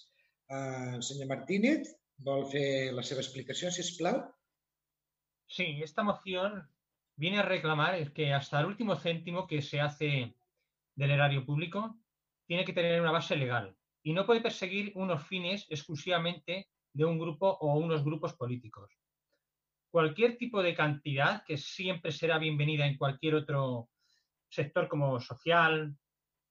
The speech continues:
Speaker 2: co-, mientras se pueda tapar un bache en una carretera, un agujero en una acera y se emplee el dinero bien,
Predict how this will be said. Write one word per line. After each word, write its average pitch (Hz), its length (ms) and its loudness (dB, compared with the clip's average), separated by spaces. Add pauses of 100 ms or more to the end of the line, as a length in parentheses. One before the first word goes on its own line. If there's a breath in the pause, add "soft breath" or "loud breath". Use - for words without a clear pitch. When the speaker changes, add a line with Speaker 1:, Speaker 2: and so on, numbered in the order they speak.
(720)
Speaker 2:
co-, 170 180 -4
mientras 175 220 -6
se 226 60 -2
pueda 277 160 8
tapar 240 260 8
un 208 220 2
bache 214 300 2
en 208 100 0
una 185 140 2
carretera, 156 580 4
un 156 220 -2
agujero 156 320 2
en 165 60 -2
una 147 100 2
acera 208 420 -2 (480)
y 160 100 -4
se 160 100 -2
emplee 170 240 0
el 175 60 0
dinero 160 300 2
bien, 185 320 0